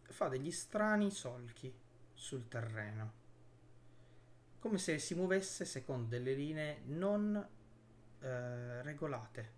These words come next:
solo dalla gravità, ma quasi sospinte da un vento che le faccia prendere delle forme strane. Ve ne accorgete quando a un certo punto del-, dei piccoli fiumiciattoli di sabbia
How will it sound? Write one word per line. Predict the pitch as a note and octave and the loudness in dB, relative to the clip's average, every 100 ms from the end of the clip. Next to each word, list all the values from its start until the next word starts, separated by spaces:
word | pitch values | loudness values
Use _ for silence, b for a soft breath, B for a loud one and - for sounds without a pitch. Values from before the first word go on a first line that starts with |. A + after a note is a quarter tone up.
| - - | -18 -10
solo | - B2 | -6 -4
dalla | A2 G#2+ | -2 -2
gravità, | G#2+ G#2+ A2+ - - - - - - - - | -2 -4 -6 -14 -18 -20 -18 -18 -18 -14 0
ma | G3+ | 2
quasi | A#3 C#3 | 2 2
sospinte | A#2+ - - - G3 F#3+ E3 | 0 -2 -2 0 2 2 -2
da | B2+ | -2
un | A#2+ A#2+ | -2 0
vento | A2+ A2+ A2+ A2+ A2+ A#2+ - - - - - - | 0 0 0 -2 -4 -10 -12 -20 -20 -20 -20 -14
che | - | -2
le | G3 | 0
faccia | F#3 - | 2 0
prendere | F3 E3 D3+ B2 | 0 2 2 2
delle | A#2+ | 0
forme | A#2 A#2+ A#2+ | 0 -4 -4
strane. | A2+ - A#2 B2+ | -6 -4 -2 0
Ve | G#3 | 0
ne | |
accorgete | G#3+ - A#2+ A2+ A2 A2 B2 | -2 -4 -6 -4 -6 -6 -2
quando | - C#3 A2+ A2+ A#2 D3 - B B B B B B B - | 2 2 2 -2 -2 -6 -10 B B B B B B B -4
a | |
un | D3+ | -4
certo | D3 A3 - | -2 -4 -6
punto | - A#2+ A#2 A#2 C3+ - - - - | -6 -4 -4 -4 -6 -6 -14 -20 -14
del-, | C3 C3+ G3 G#3 D3 B2 B2 | -12 0 2 2 0 -6 -8
dei | A#2+ C3 | -4 -4
piccoli | B2+ G#3+ - D3 C3+ | -4 -10 -8 -8 -6
fiumiciattoli | - C3 A#2+ D3+ - - - - - - | -6 -6 -4 -6 -8 -16 -14 -14 -16 -14
di | - | -10
sabbia | - A#2 A#2 - - | -8 -8 -8 -10 -10